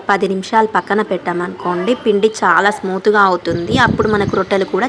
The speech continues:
చాలా బాగా వస్తాయి. పది నిమిషాల తర్వాత పిండిని చూస్తే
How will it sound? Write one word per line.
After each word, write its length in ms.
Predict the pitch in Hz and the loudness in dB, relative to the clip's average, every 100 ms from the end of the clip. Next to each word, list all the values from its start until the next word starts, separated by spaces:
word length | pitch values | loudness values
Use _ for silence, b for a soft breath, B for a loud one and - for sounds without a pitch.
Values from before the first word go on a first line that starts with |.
| - | 2
చాలా 240 | 226 190 185 | 2 4 4
బాగా 200 | 180 220 247 | 2 4 0
వస్తాయి. 340 | - 160 160 - - - - - - - - _ _ _ _ _ | 0 -4 -6 -8 -14 -14 -14 -12 -12 -14 -20 _ _ _ _ _
పది 200 | 202 196 202 | -6 -2 0
నిమిషాల 340 | 190 - 220 220 202 | -2 0 0 0 0
తర్వాత 360 | 180 170 170 196 | -2 -4 -4 -6
పిండిని 340 | 226 196 196 196 190 | -4 -2 -2 -4 -4
చూస్తే 260 | 180 - | -8 -4